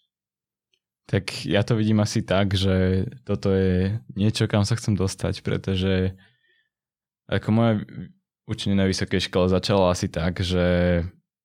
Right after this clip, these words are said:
aj tie víkendy boli, nebolo tam toľko oddychu a bolo to hlavne, aby bolo všetko spravené a aby som to chápal a že to bola tá prvá vec.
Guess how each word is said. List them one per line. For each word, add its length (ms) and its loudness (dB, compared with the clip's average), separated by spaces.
aj 200 -2
tie 80 2
víkendy 480 2
boli, 520 0
nebolo 320 0
tam 160 -2
toľko 400 -2
oddychu 400 -8
a 120 0
bolo 280 0
to 160 -2
hlavne, 520 2
aby 200 -2
bolo 280 -2
všetko 320 -8
spravené 540 0
a 100 0
aby 160 0
som 240 -2
to 80 -6
chápal 560 0
a 80 -2
že 240 -2
to 80 -4
bola 320 0
tá 160 -6
prvá 320 0
vec. 400 -4